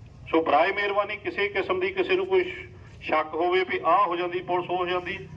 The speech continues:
ਪੁਰਾਣੀ ਪੁਲਿਸ ਨੂੰ ਛੱਡ ਦਿਓ। ਮੈਂ ਕੋਈ ਕੁਮੈਂਟਸ ਨਹੀਂ ਕਰਨਾ ਚਾਹੁੰਦਾ। ਸਾਡੇ ਵੀ ਜੰਮੀਆਂ, ਅਸੀਂ ਵੀ ਵਿਆਹੁਣੀਆਂ, ਸਾਡੇ ਵੀ ਆਉਣੀਆਂ। ਇਹ ਸਮਾਜ ਵਿੱਚ ਰਵਾਂਗੇ, ਇੱਕ ਵਧੀਆ ਇੱਕ ਨਿਸ਼ਾਨੀ ਦੇਵਾਂਗੇ, ਤੁਹਾਡਾ ਵਧੀਆ ਰੈਪੂਟੇਸ਼ਨ ਜਾਊਗਾ।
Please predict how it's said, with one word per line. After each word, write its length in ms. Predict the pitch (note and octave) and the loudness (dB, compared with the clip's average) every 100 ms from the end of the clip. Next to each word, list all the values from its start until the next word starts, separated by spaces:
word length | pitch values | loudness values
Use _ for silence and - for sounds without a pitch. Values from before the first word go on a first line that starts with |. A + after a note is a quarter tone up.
| - - - | -14 -12 -2
ਪੁਰਾਣੀ 340 | D#4+ E3+ F3 | 2 2 0
ਪੁਲਿਸ 320 | F#3 - E3 E3 | -4 0 -2 0
ਨੂੰ 200 | E3+ E3+ | 0 0
ਛੱਡ 240 | - C#3 | -2 -2
ਦਿਓ। 200 | C3+ C3 | -2 -4
ਮੈਂ 220 | A#2+ D3+ | 0 0
ਕੋਈ 200 | D#3+ D#3+ | 0 0
ਕੁਮੈਂਟਸ 360 | D#3+ D#3+ D3+ C#3+ | 2 2 0 0
ਨਹੀਂ 140 | D#3 | -4
ਕਰਨਾ 300 | D3 B2+ A#2 | -2 -2 -4
ਚਾਹੁੰਦਾ। 280 | G#2 - G#2+ - - - - - - - - - - - | -8 -10 -12 -14 -16 -16 -14 -14 -14 -14 -16 -14 -12 -4
ਸਾਡੇ 260 | C#3+ C#3 E3+ | 0 2 4
ਵੀ 140 | F#3+ | 2
ਜੰਮੀਆਂ, 540 | A3 F3+ E3+ E3 E3 D#3 - - - - - - E3+ | 2 2 4 4 4 2 -6 -18 -16 -16 -16 -4 -2
ਅਸੀਂ 220 | E3 G#3 | 2 2
ਵੀ 100 | G#3+ | 2
ਵਿਆਹੁਣੀਆਂ, 600 | G#3+ F3+ G#3+ G#3 F3+ D#3 D3+ - - - | 2 2 2 2 2 0 -4 -16 -18 -2
ਸਾਡੇ 300 | D#3 D3+ F#3+ | 0 2 2
ਵੀ 160 | A3+ A3 | 4 4
ਆਉਣੀਆਂ। 460 | F#3 D#3 D#3 D3+ C#3 - - - - - - | 4 2 2 0 -2 -10 -20 -18 -16 -14 0
ਇਹ 100 | A3 | 2
ਸਮਾਜ 420 | - F3 E3 F3 | 2 2 4 4
ਵਿੱਚ 220 | - G#3+ G#3 | 2 -2 0
ਰਵਾਂਗੇ, 360 | G#3+ A3 A3 | 2 0 0
ਇੱਕ 120 | A#3 | -2
ਵਧੀਆ 380 | A3 E3+ F3 A#3 | 0 0 4 4
ਇੱਕ 180 | A3+ A3 | 4 0
ਨਿਸ਼ਾਨੀ 340 | - F3 F3+ | -2 0 0
ਦੇਵਾਂਗੇ, 300 | F#3+ G3+ G#3 | -4 -4 -4
ਤੁਹਾਡਾ 260 | G#3 G3+ - | -2 2 2
ਵਧੀਆ 340 | F#3+ G#3+ B3+ | 2 2 2
ਰੈਪੂਟੇਸ਼ਨ 540 | G#3+ G3+ F3 E3 D3 C3+ | 2 0 -2 -2 -2 -2
ਜਾਊਗਾ। 400 | A#2+ A#2 G#2+ | -2 -2 -4